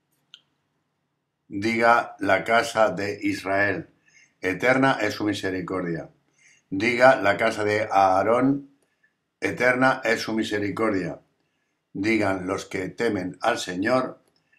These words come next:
eterna es su misericordia. Respondemos. Dad gracias al Señor porque es bueno, porque es eterna su misericordia.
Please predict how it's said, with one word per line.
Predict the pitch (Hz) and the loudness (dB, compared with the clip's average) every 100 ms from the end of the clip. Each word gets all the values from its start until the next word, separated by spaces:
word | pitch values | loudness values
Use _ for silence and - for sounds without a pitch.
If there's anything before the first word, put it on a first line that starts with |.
| _ - | _ -10
eterna | 98 123 127 127 - | -4 -2 2 2 2
es | 113 120 - - | 0 -4 -6 -12
su | - 113 | -6 -4
misericordia. | 107 101 95 85 92 85 78 71 _ _ _ _ _ _ _ _ _ _ _ _ _ _ _ _ _ | -2 -4 -6 -6 -6 -6 -8 -12 _ _ _ _ _ _ _ _ _ _ _ _ _ _ _ _ _
Respondemos. | 101 95 98 95 104 95 82 - - _ _ _ _ _ _ _ _ _ _ _ 95 | -10 -8 -4 -2 -2 -2 -4 -10 -20 _ _ _ _ _ _ _ _ _ _ _ -2
Dad | 120 117 | 0 0
gracias | 113 110 - 92 - | 0 -2 -2 -6 -6
al | 95 | -6
Señor | 85 98 104 127 - | -6 -4 0 0 0
porque | - 95 85 117 | -4 -8 -6 -6
es | 127 | -6
bueno, | 113 127 131 131 - - _ | -2 2 2 0 -4 -20 _
porque | - 101 98 107 - | -6 -4 -4 -6 -4
es | 123 - | -4 -2
eterna | 104 - 135 135 123 | -4 2 2 4 0
su | - 120 | -2 -8
misericordia. | 107 104 95 85 87 78 73 | -6 -4 -4 -4 -6 -8 -10